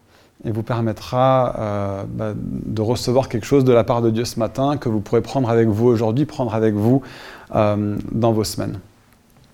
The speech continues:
La première chose que j'aimerais, euh, faire remarquer par rapport à Marie, c'est sa disposition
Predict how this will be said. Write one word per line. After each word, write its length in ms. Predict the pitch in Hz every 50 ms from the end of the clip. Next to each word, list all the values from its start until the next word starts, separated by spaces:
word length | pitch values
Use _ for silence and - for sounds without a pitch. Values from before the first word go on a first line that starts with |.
| _ _ - - - - - - - - - - - - -
La 80 | - 127
première 240 | - 202 208 190 156
chose 180 | - 220 170
que 80 | - 165
j'aimerais, 420 | 139 151 143 139 160 156 - - -
euh, 220 | - - - 104 113
faire 200 | - 147 135 117
remarquer 420 | 123 123 131 113 - - 208 208
par 140 | 202 - 113
rapport 300 | 117 117 - 131 110 117
à 80 | 113
Marie, 320 | 113 110 104 131 185 214 202 - - - - - _ _ _
c'est 500 | - - - - 160 165 175 170 175 170
sa 200 | - - 135 127
disposition 1080 | 120 117 147 202 - - - - 208 214 180 156 165 - - - - 117 104 107 143